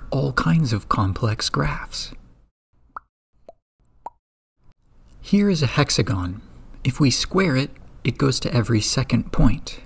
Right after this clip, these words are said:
which means half of the points get skipped. And a hexagon to the third just jumps back and forth between these two points. A hexagon to the fourth skips half, to the fifth hits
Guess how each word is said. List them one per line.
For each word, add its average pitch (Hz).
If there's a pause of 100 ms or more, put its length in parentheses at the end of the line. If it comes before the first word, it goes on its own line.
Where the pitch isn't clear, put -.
(160)
which 131
means 107
half -
of 98
the 107
points 92
get -
skipped. - (880)
And 123
a 110
hexagon 123
to -
the 101
third 143 (140)
just -
jumps 151
back -
and 123
forth 160
between 120
these 127
two 113
points. - (2000)
A 120
hexagon 123
to -
the 117
fourth 151
skips -
half, 98 (640)
to -
the 110
fifth 180
hits -